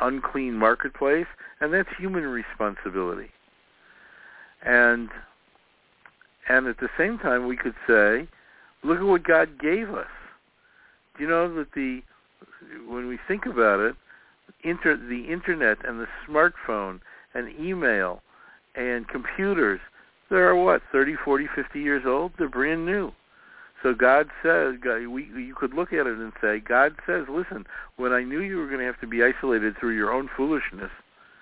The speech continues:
uh, I gave you all these devices so that you could communicate with each other. And I gave you Instacart and, uh, Grubhub and, um,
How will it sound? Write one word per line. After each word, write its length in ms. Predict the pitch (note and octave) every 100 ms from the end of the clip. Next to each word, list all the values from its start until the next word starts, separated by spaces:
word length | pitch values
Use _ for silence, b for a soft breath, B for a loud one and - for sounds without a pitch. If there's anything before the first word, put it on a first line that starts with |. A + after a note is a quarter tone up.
| b b b b b b b
uh, 460 | A2 A2+ A2+ A2+ A#2
I 160 | A2+ B2
gave 400 | A#2+ D#3+ G#3+ D#3
you 260 | A2 F2+ - b b
all 140 | - C#3
these 180 | D3 C3 -
devices 580 | A2+ C3 F3+ - A2+ F#2+
so 80 | A#2
that 80 | A2
you 100 | A2
could 320 | - - B2+
communicate 420 | C#3+ G3 G3 D3
with 160 | A2 G2
each 160 | G2 G2
other. 220 | E2+ F2 - B B B B B
And 100 | A2+
I 80 | A#2
gave 300 | A2+ C#3+ C#3+
you 240 | C#3 C3+ - B -
Instacart 680 | D#3+ - - D3+ C3+ A2 G2
and, 340 | A2 A2 A2 G#2
uh, 240 | A2 G#2+ G#2
Grubhub 440 | A#2 D3+ D3+ A#2+ F#2+ - B B B
and, 420 | G#2 G#2+ G#2+ G#2 G#2+
um, 520 | G#2 G#2 G#2 G2+